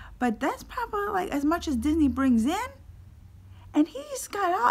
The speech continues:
it all. He's in charge of all that. He's in charge of the movies and the parks and all that. T-, that's, like, his, so he's got a lot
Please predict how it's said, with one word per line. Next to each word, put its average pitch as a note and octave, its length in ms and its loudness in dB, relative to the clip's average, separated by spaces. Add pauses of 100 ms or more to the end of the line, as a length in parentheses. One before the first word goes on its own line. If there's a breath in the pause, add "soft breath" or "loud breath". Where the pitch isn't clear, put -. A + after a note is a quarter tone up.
(100)
it F4+ 80 4
all. A#4+ 240 2
He's A#4 280 -8
in G#4 120 -4
charge A#4+ 300 0
of F#5 100 0
all B4 180 -2
that. A#4 180 -4
He's B4 120 -10
in G4 100 -8
charge G#4 300 -4
of C4+ 180 0 (240 loud breath)
the B3 80 4
movies G4 760 2 (400 loud breath)
and D4+ 120 4
the G#3+ 60 4
parks F4 540 2
and A#3 160 2
all F4 200 0
that. E4 280 2 (500 loud breath)
T-, - 500 -10
that's, D4+ 380 0
like, C#4 220 2
his, C4+ 240 0 (280 loud breath)
so D4+ 200 -2
he's G4 240 -2
got F#4 180 -2
a B3+ 280 0
lot C#4+ 380 0